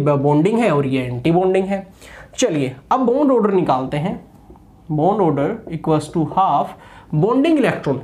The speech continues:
ये वाले bonding है टू, ये वाले bonding है टू, ओके, याद रहे ये इसका बीएमओ है टू एस का, ये इसका एबीएमओ है।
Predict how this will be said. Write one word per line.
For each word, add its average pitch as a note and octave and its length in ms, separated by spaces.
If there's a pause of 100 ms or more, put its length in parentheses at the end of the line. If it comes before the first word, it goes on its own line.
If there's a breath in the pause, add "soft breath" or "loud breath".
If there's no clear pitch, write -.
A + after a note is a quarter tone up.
(140)
ये G3+ 200
वाले D3+ 200
bonding C3+ 380
है B2+ 120
टू, G3 160 (440 loud breath)
ये F3+ 160
वाले B3+ 240
bonding D3+ 380
है C3+ 120
टू, B2+ 160 (260)
ओके, D3+ 220 (220)
याद D3+ 220
रहे F3 200 (280 loud breath)
ये G3+ 140
इसका B3+ 280
बीएमओ D#3+ 480
है B2 160 (1700)
टू G#3 100
एस - 160
का, - 180 (260 loud breath)
ये A3+ 180
इसका C#4 360 (100)
एबीएमओ D#3+ 560
है। - 240